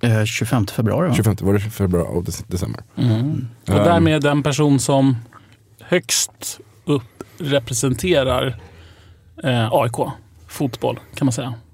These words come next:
Speaker 2: Man kan säga att han är statschef för A I K. Fotboll.
Speaker 3: K-, kungen.
Speaker 2: Ja.
Speaker 3: <laughs> Vem är då regeringschefen? Är
Speaker 1: Nej,
Speaker 3: det
Speaker 1: det är samma,
Speaker 2: Det
Speaker 1: det är samma person.
Speaker 2: samma person.
Speaker 1: Mm.
Speaker 3: Okej.
Speaker 2: Hur, hur har
Speaker 3: Du,
Speaker 2: det varit,
Speaker 3: det är
Speaker 2: eh,
Speaker 3: vår
Speaker 2: hittills?
Speaker 3: egen Kim
Speaker 2: Hur
Speaker 3: Jong, Kim Jong-Il.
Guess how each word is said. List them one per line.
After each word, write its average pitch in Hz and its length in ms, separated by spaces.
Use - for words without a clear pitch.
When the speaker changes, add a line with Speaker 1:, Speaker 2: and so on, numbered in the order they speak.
Speaker 2:
Man 95 160
kan 98 80
säga 101 120
att - 60
han 90 120
är 92 80
statschef - 540
för - 280
A - 20
I - 60
K. - 160
Fotboll. - 320
Speaker 3:
K-, - 60
kungen. 135 400
Speaker 2:
Ja. 107 140
Speaker 3:
<laughs> 131 100
Vem 156 160
är 147 40
då 165 140
regeringschefen? 147 920
Är 151 40
Speaker 1:
Nej, 147 160
Speaker 3:
det 139 80
Speaker 1:
det 139 120
är 101 40
samma, 104 220
Speaker 2:
Det 113 140
Speaker 1:
det 98 100
är 95 40
samma 95 240
person. 104 280
Speaker 2:
samma 92 220
person. - 300
Speaker 1:
Mm. 98 220
Speaker 3:
Okej. 143 360
Speaker 2:
Hur, 147 200
hur 156 140
har 143 100
Speaker 3:
Du, 160 80
Speaker 2:
det 190 60
varit, 175 80
Speaker 3:
det 185 60
är - 60
Speaker 2:
eh, 170 100
Speaker 3:
vår 175 100
Speaker 2:
hittills? 165 300
Speaker 3:
egen 123 140
Kim 175 140
Speaker 2:
Hur 170 80
Speaker 3:
Jong, 156 320
Kim 175 260
Jong-Il. 156 460